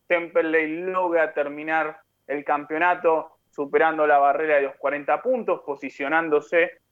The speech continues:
en noveno lugar en la tabla, pero claramente que sabemos que no, no es, digamos, una cuestión, eh,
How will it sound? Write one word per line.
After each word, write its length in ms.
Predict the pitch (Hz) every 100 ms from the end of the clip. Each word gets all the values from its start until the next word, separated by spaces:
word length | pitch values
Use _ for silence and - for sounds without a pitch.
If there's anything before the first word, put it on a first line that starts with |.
| _
en 200 | - 135
noveno 400 | 135 135 156 156
lugar 320 | 147 147 170 165
en 160 | 156
la 160 | 160 170
tabla, 460 | 208 202 202 196 - _ _ _
pero 260 | 156 147 143
claramente 680 | 175 175 165 170 170 170 143
que 120 | 139
sabemos 720 | - 151 170 165 165 160 - _ _ _ _
que 340 | 151 156 156 -
no, 760 | 139 147 147 143 139 131 127
no 340 | 123 156 156 156
es, 320 | 165 165 _
digamos, 400 | 139 143 143 139 -
una 220 | 151 139
cuestión, 640 | 139 135 _ 165 156 156 - _ _ -
eh, 600 | 127 120 117 113 113